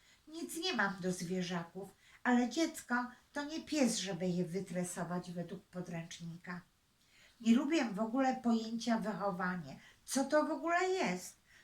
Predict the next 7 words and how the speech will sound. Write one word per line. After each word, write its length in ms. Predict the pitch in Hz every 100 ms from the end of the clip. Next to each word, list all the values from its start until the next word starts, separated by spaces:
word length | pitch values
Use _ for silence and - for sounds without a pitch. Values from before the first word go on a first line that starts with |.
| -
Mogę 380 | 233 233 247 -
kochać 560 | - 214 185 190 226 - - - -
i 140 | 240
mogę 380 | 226 240 247 226
z 140 | 202
dzieckiem 560 | 180 202 185 - 196 196
rozmawiać, 920 | 196 196 269 294 254 196 165 143 -